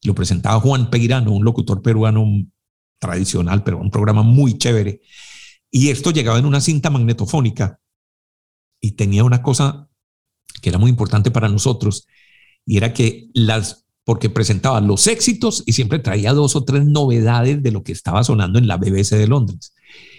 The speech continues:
Pues en la B B C, en el B B C One, creo que era el, el,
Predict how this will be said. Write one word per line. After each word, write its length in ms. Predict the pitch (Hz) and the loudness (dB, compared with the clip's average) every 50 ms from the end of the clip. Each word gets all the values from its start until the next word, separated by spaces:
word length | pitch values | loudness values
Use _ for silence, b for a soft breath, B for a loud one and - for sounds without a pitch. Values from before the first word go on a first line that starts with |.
| B B B B B B _ _ - - | B B B B B B _ _ -10 -4
Pues 200 | - 117 110 - | -2 -2 -2 0
en 100 | 92 92 | -2 -2
la 80 | 85 | -2
B 120 | 87 95 95 | 0 2 2
B 120 | 113 120 | 2 2
C, 680 | - - 120 117 110 110 110 110 107 104 104 101 - - | 2 2 2 2 4 2 2 2 2 2 2 2 0 0
en 120 | 101 101 | 0 0
el 100 | 98 95 | 0 -2
B 140 | 87 92 98 | 0 0 0
B 100 | 98 110 | 2 2
C 160 | 101 - 120 113 | 2 2 2 2
One, 280 | 110 123 139 135 117 - | 2 2 2 0 -2 -2
creo 180 | - 107 117 | -2 -2 -2
que 120 | 113 - 90 | -2 -2 -2
era 80 | 98 | 0
el, 180 | 107 107 98 - - | 0 0 0 -2 -4
el, 160 | 98 92 - | -6 -6 -6